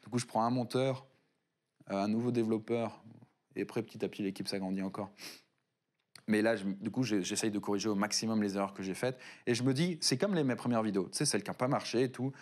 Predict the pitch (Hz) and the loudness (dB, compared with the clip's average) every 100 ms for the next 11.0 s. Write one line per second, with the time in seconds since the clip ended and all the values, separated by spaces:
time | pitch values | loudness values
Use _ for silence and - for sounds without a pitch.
0 | - _ - 113 110 107 98 101 104 127 | -20 _ 0 2 0 0 0 0 2 4
1 | 127 117 110 113 127 101 95 101 98 98 | 4 2 2 2 2 0 0 2 4 4
2 | 123 139 110 92 104 104 - - _ - | 4 2 0 0 0 -2 -16 -20 _ -6
3 | 90 85 85 80 80 78 - - - - | -4 -4 -4 -4 -6 -6 -10 -10 -8 -8
4 | 73 71 - 117 117 95 78 - 73 _ | -8 -10 -10 -10 -10 -12 -16 -20 -20 _
5 | _ _ _ - - 117 104 117 135 127 | _ _ _ -12 -6 -4 -2 0 0 2
6 | 110 127 123 - 123 151 135 127 135 156 | 2 2 0 0 0 0 0 0 2 2
7 | 127 156 127 151 220 285 120 135 175 135 | 0 2 2 2 0 0 0 2 0 0
8 | - - - 110 127 117 113 117 110 151 | -6 -14 -2 2 4 2 2 0 2 4
9 | 185 120 107 147 110 98 90 120 98 95 | 4 4 2 0 0 0 2 2 0 -2
10 | 92 98 95 82 - 104 110 90 80 | -4 -4 -4 -4 -2 -4 -2 -4 -6